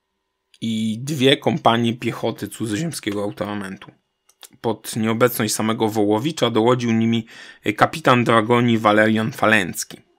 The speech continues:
Oddziały te okopały się w mieście Zachal i w obozie na przedpolach miasta.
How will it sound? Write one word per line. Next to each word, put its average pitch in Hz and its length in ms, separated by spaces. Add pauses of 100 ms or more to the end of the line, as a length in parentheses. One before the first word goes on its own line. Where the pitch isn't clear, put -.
(680)
Oddziały 185 380
te 139 240 (180)
okopały 120 580
się 98 200
w - 40
mieście 107 360
Zachal 113 600
i 110 260
w - 100
obozie 113 400
na 95 120
przedpolach - 840
miasta. 113 540